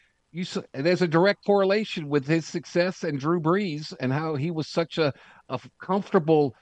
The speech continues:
um, piece of the pie for Drew Brees. It's a short throw. You get it to him quick. You don't get hit, and you let him do the work. I just don't understand. I,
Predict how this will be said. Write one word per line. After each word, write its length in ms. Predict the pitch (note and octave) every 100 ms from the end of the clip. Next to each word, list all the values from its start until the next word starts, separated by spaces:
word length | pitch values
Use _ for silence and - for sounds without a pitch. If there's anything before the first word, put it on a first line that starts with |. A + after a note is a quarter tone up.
| _ _ _ -
um, 420 | C3+ C3 C3 B2 _ _ _ _ -
piece 460 | G#3 A3+ F#3 -
of 280 | F#3 D#3+ C#3+
the 80 | C3
pie 640 | - F3 G3+ A3 B2+ B2+
for 400 | B2+ - G#3+ B3
Drew 300 | F#3+ C#3 C3
Brees. 340 | G#2+ B2 C3+ F3+
It's 160 | -
a 80 | A#2
short 500 | G2+ - - F3+ G3+ _
throw. 460 | E3+ F3 F3+ F#3 F3+ - _
You 160 | A2+ A2
get 260 | A#2 G3
it 120 | G3+ -
to 220 | - G3+
him 140 | D#3+
quick. 500 | - F3+ F#3 F3+ - _ _ -
You 120 | B2+
don't 280 | D3 F#3 F3
get 200 | G3 D#3+
hit, 320 | - F3 F3 -
and 140 | C3+
you 140 | D3 E3+
let 220 | F3+ E3+
him 220 | F#3 F3+
do 200 | C#3+ F#3
the 100 | D#3+
work. 420 | D3 G3 G#3 - _ _ _ _ -
I 140 | F3+
just 220 | B3+ -
don't 200 | F3+ D3
understand. 760 | B2+ G#2+ - B2 D3+ A3 G2 G2+
I, 260 | A2+ D#3+